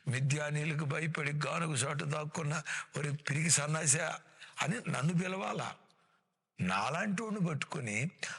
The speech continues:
పరాక్రమము కలిగిన బలాఢ్యుడా గిద్యోను అన్నాడంటే ఇది మనకు సంబంధించిన పదం కాదులే, ఇది ఎవరికో సంబంధించిందిలే అని నిమ్మకు నీరు ఎత్తినట్టున్నాడు. దేవుడు స్పష్టంగా గానుగ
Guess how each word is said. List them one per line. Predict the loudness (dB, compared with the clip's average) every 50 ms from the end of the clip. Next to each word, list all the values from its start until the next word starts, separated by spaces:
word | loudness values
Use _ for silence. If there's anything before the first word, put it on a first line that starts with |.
| -14 -8 -4
పరాక్రమము | -4 -2 -2 -2 -4 -6 -8 -4 -2 0 0 2 2 0 0 0 0
కలిగిన | 0 2 2 2 2 2 2
బలాఢ్యుడా | 2 0 0 0 0 0 0 0 2 2 2 2 0
గిద్యోను | 0 0 0 0 0 0 0 0 0 0 0 -2
అన్నాడంటే | -2 0 0 0 0 -2 -2 -2 -2 -4 -4 -4 -6 -6 -4 -4 -4 -6 -4 -4
ఇది | -2 -2 0 0
మనకు | 0 0 0 0 0 0 2 2
సంబంధించిన | 2 2 2 0 0 0 0 2 2 2 2 2
పదం | 0 0 0 0 0 0 0 0
కాదులే, | 0 0 0 0 0 0 0 -2 -4 -6 -8 -16 -20 -20 -14 -12 -8 -6 -6 -6 -8 -10 -12 -8 -6 -6 -4 -4 -6 -4 0
ఇది | 2 4 4 4
ఎవరికో | 4 2 0 0 0 -2 0 0
సంబంధించిందిలే | 2 2 2 2 0 0 0 0 0 2 0 0 0 0 0 -2 -2 -2 -4 -4 -4 -4 -2 -2 -2
అని | 0 0 2
నిమ్మకు | 2 2 2 2 2 0 0 0 0
నీరు | 0 2 2 0
ఎత్తినట్టున్నాడు. | 0 -2 -2 -2 -2 -2 -2 -2 -2 -2 0 0 0 -2 -4 -6 -10 -18 -20 _ _ _ _ _ _ _ -20 -20 _ _ _ _ _ _ _ _ _ _ -2
దేవుడు | -2 0 0 0 0 0
స్పష్టంగా | 0 0 0 -2 -2 2 2 2 2 0 -2 -2 -2 -2 -2 -2 -2 -4 -8 -16 -20 -20 -20 _ _ _ _ _ -4 -2 -2
గానుగ | 0 -2 -2 -2 -4 2